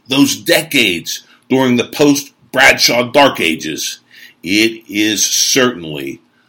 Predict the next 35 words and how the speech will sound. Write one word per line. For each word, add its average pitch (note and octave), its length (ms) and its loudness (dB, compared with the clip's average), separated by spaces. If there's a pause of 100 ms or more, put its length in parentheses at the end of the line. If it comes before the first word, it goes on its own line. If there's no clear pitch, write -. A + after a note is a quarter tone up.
(220)
a - 80 -8
sight - 440 -2
to F2 80 -8
behold D#2 500 -8
in C#2+ 160 -10
Pittsburgh. D#2+ 580 -8 (240)
I, A#2 400 2
too, A#2 540 0 (280)
am G#2+ 160 -2
excited F#2+ 680 -2
for G#2+ 120 -4
training G#2+ 440 -4
camp G2+ 280 -6
and G#2 120 -6
the G2+ 80 -6
preseason G#2 840 -2 (300)
for G2+ 120 -2
the F#2+ 100 -2
first A#2+ 360 0
time A2+ 340 0
in G2+ 120 -2
as F#2+ 180 -6
long G#2+ 240 0
as F#2 100 -4
I C3 160 4
can B2 240 -4
remember. C#2 600 -8 (380)
In F#2 140 -6
fact, F2+ 420 -2 (120)
I'm G2 240 -4
already D#2+ 520 -2
warming E2 440 -8
up D#2+ 260 -6 (100)
the G2+ 120 -12
popcorn. - 800 -8